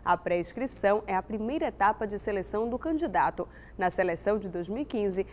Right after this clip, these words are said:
serão abertas turmas em sete novos municípios: Ananindeua, Oeiras do Pará, Tracuateua, Bagre, Alenquer, Óbidos e Cachoeira do Arari.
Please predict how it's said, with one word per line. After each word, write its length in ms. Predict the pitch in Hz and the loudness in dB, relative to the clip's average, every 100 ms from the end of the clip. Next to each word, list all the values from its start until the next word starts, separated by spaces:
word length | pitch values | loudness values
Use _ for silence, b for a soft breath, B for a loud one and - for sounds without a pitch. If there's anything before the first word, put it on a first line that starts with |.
| B | B
serão 300 | - 202 196 | 2 4 4
abertas 500 | 180 180 202 190 - | 4 2 0 -4 -4
turmas 440 | 214 220 226 214 - | -2 0 0 -2 -4
em 140 | 269 | -4
sete 460 | - - 339 330 254 | -2 0 0 0 0
novos 400 | 220 262 285 294 | 4 4 2 -2
municípios: 760 | 330 294 - 165 - 175 - B B | 0 0 -2 -4 -4 -6 -8 B B
Ananindeua, 800 | - 175 175 233 240 190 196 208 - | -4 -2 0 0 0 2 4 4 2
Oeiras 480 | 220 277 339 277 | 2 2 2 0
do 100 | 202 | -2
Pará, 420 | 180 262 220 190 220 B - | 2 6 6 4 2 B -2
Tracuateua, 880 | 180 170 226 - 196 190 196 214 - | 0 2 0 0 2 4 4 2 -2
Bagre, 480 | 185 185 196 202 - | 4 6 6 2 -2
Alenquer, 680 | - 311 320 247 202 220 - - | 0 2 0 0 0 0 -2 -2
Óbidos 520 | 196 208 220 233 - | 2 4 2 -6 -10
e 80 | - | -8
Cachoeira 640 | - 247 - 339 262 180 175 | -2 -2 -2 0 2 2 0
do 80 | |
Arari. 400 | 170 190 277 208 | 4 6 6 2